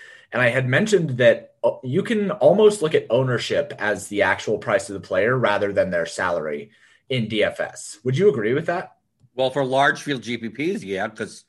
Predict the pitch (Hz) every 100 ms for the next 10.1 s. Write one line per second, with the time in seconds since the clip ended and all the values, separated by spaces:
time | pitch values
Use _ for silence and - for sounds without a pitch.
0 | _ _ _ _ _ _ 120 117 135 131
1 | 117 117 113 110 107 139 131 - - _
2 | _ _ - - 131 92 - _ _ -
3 | 127 131 127 151 175 156 185 175 196 175
4 | 160 139 190 247 170 135 135 135 151 139
5 | 165 160 156 151 135 131 143 143 131 127
6 | - 123 127 180 233 _ _ _ _ _
7 | _ _ _ - 127 131 143 147 147 147
8 | 139 127 139 135 156 151 143 147 139 135
9 | 120 135 185 240 - 156 143 156 170 -